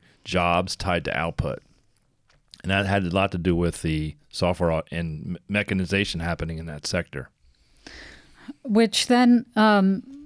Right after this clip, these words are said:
Speaker 2: if we look at what's happening today, so now we've got technologies in place and <coughs> we've got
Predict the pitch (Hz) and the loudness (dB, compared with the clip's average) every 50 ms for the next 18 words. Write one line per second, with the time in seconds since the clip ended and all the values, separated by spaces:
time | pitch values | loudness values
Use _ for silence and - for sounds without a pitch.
0 | - 294 277 208 - - 226 220 214 233 247 - - 226 214 196 190 190 180 _ | -6 -2 -2 0 2 4 4 4 6 4 2 4 4 4 6 6 4 2 0 _
1 | _ _ _ _ _ _ - - 190 190 214 - - - 202 208 196 196 214 180 | _ _ _ _ _ _ -6 -2 2 2 2 2 0 0 2 2 2 4 2 2
2 | 175 165 - - 175 175 196 220 175 156 - 180 180 - _ _ _ _ _ - | 2 0 0 2 2 4 4 4 4 2 2 -2 -4 -4 _ _ _ _ _ -8
3 | - - 220 196 190 190 185 180 180 185 - - 180 185 202 202 196 196 196 190 | -2 2 4 4 6 6 6 6 4 2 0 -2 -2 2 2 4 4 4 4 4
4 | 185 180 185 180 - - 202 190 180 - - - 190 - 196 185 185 190 170 - | 4 4 2 2 2 2 2 2 2 0 0 -4 -2 0 2 2 4 2 2 2
5 | 190 175 170 - 175 175 175 - - - 196 180 170 170 165 - - - - _ | 0 0 0 -2 -4 -4 -4 -4 -2 0 2 4 4 2 2 -2 -6 -10 -12 _
6 | - - - - - - - - _ _ - - 196 185 185 185 180 180 180 175 | -20 -20 -20 -20 -20 -20 -20 -20 _ _ 0 2 4 6 6 6 6 6 4 4
7 | - - - - - - - - 165 160 - - _ _ _ - 208 196 - - | 2 0 -8 -12 -12 -10 -8 -8 -8 -8 -10 -16 _ _ _ 2 2 2 4 4
8 | 214 202 202 196 - | 4 4 4 4 2